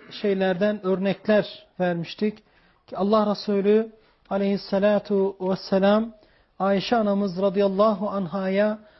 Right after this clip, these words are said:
Allah Resulü Aleyhisselatu Vesselam evinde ne yapardı diye sorulduğunda Allah Resulü Aleyhisselam evde bulunduğu zaman ailesinin hizmetinde bulunur, kendi ayakkabısını tamir eder, kendi elbisesini yamar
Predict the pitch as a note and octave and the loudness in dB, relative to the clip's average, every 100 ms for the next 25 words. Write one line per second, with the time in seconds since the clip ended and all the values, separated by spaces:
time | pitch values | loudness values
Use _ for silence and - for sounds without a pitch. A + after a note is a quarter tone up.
0 | _ - F#3+ A#3+ G3+ G#3 - A3 G3+ G3+ | _ -4 0 0 0 -4 -4 -2 0 2
1 | G3+ F#3+ - G3+ A3+ A3+ A3 G#3 - G#3+ | 0 -2 -2 0 2 2 -2 -2 -2 2
2 | G#3 G#3 G3+ G3+ G#3 G3+ G#3 B3 A3 G#3+ | 2 0 -2 0 0 0 2 4 2 2
3 | G3+ F#3+ F#3+ G3 F#3 - G3 F#3+ F#3 F#3 | 0 0 0 0 0 0 0 0 0 0
4 | F3+ A3+ A#3 A#3 _ _ _ _ F#3+ F#3+ | 2 2 0 -8 _ _ _ _ -6 -2
5 | G3 G3+ F3 G3+ F#3+ F#3 F#3 - F#3+ - | -2 -2 -6 -4 -2 0 -2 -4 -6 -2
6 | G3 G3 A#3 A#3 - - - F#3 F#3 G#3 | 0 2 2 -2 -10 -20 -6 -2 2 2
7 | G3 F#3+ F#3+ G3 G#3 F3+ G3 F#3+ F#3 F3+ | 2 -2 0 2 2 2 0 0 -2 -2
8 | F3+ F#3 F3 G3 F#3+ F3 E3+ F3+ F3+ F3+ | 0 0 -2 -4 -2 -2 0 -2 -2 0
9 | F#3+ F3 F#3 F#3 A#3 A#3 - _ _ - | 2 2 2 4 2 0 -10 _ _ -8
10 | G3 F#3 F#3+ - F3 E3+ F#3+ F3+ - F3+ | -4 0 0 0 -4 -4 -4 -4 -4 -4
11 | F3 - F3 F3+ G3+ F#3 G#3 G#3+ - - | -4 -2 0 2 2 4 2 2 -4 -12
12 | - - - F#3+ F#3+ G#3+ F#3 E3+ F3 F3+ | -12 -6 -2 0 2 2 0 -2 -4 -4
13 | - F3 E3+ F3 F3+ A3 A3 | -4 -4 0 2 4 2 2